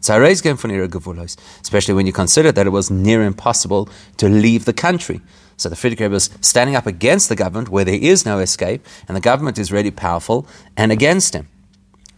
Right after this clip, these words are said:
It doesn't make sense. Von deswegen hat er sich im Ganzen nicht gerechnet mit alles Sakone, die Gemeinis wie Kumim, und hat getan sein Arbeit von Avodas HaTorah Vayadas mit Mesiras Nefesh. Ne-, nevertheless, you know,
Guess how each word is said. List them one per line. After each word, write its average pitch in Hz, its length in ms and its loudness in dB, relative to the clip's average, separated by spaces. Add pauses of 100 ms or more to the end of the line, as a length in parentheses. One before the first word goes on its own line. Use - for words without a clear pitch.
(160)
It - 60 -10
doesn't 123 200 2
make 127 160 2
sense. - 380 0 (120)
Von 87 180 -16
deswegen 156 600 0 (320)
hat - 100 -4
er 92 60 -6
sich 92 160 -4
im 98 160 -2
Ganzen 127 340 0
nicht 185 380 0
gerechnet 135 420 2
mit 104 240 -8
alles 139 440 0
Sakone, 127 400 -2
die 120 100 -4
Gemeinis 104 460 -4
wie 98 80 -2
Kumim, 87 420 -8 (260)
und 101 120 0
hat 98 120 0
getan 127 360 0
sein 156 260 0
Arbeit 107 320 0
von 82 140 -8
Avodas 87 400 -4
HaTorah 123 300 0
Vayadas 95 500 0
mit 98 180 -4
Mesiras 90 420 -8
Nefesh. - 360 -8 (400)
Ne-, 82 280 0
nevertheless, 113 540 4 (300)
you 85 40 -12
know, 82 60 -10